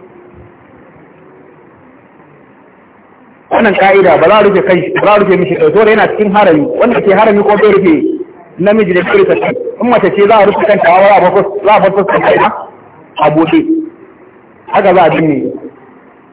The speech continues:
Kuma manzo Allah sallallahu alaihi wasallam ya ce haka za ta tashi, haka mutum zai tashi. Abin da yake kan yi ya mutu nan, haka zai tashi ya ci gaba. Sai ya tashi za ta ce, "A yau ba ranan," shi zai ɗauki lokaci ya yi fata.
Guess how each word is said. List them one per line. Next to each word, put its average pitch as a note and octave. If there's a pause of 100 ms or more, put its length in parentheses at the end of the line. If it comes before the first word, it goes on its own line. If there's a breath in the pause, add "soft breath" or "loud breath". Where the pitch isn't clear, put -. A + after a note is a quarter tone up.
(360)
Kuma E3
manzo E3
Allah F#3+
sallallahu E3
alaihi F3
wasallam F3
ya F3
ce E3
haka F3
za E3+
ta D#3+
tashi, D3
haka -
mutum D#3+
zai D3+
tashi. C3+ (1700)
Abin -
da -
yake G#4+
kan G3+
yi F3+
ya F#3
mutu F#3
nan, D3
haka F#3+
zai F#3+
tashi F3+
ya -
ci E3
gaba. C#3 (580)
Sai G3
ya G#3
tashi G#3
za F#3+
ta F#3+
ce, F#3+
"A F3
yau G#3+
ba D#3
ranan," E3 (1160)
shi A3
zai C4
ɗauki -
lokaci G3+
ya G3+
yi G3+
fata. -